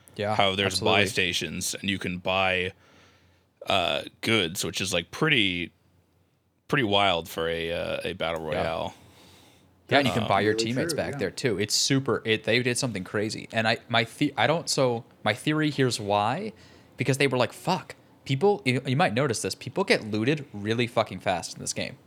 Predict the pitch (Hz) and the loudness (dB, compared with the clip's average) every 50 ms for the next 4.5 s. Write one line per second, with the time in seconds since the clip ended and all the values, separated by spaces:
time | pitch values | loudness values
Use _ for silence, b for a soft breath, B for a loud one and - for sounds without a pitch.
0 | - - - 117 113 - 143 139 135 135 - 135 135 143 139 135 143 139 139 - | -16 -10 -6 -4 0 2 2 4 4 2 0 0 0 0 -2 -2 -2 -2 -2 -2
1 | 143 - - 180 - - - - - 117 113 110 - 131 123 - 139 127 123 123 | -4 -2 0 -2 -2 -4 -6 -6 -4 -2 -2 -2 -2 -4 -2 0 0 0 2 0
2 | 123 120 127 123 - - 123 - 127 120 120 120 123 113 - - - - 117 - | 0 0 -2 -2 -2 -2 -2 0 -2 -2 -2 -4 -4 -6 -8 -10 -14 -16 -12 -2
3 | - - 107 110 107 - - 123 113 - - - - - - 107 104 104 107 - | 2 2 2 4 2 0 0 0 -2 -4 -8 -16 -8 -2 0 2 2 2 2 0
4 | 113 113 113 - - 165 - - - | -2 -4 -4 -4 -4 -4 -4 -4 -6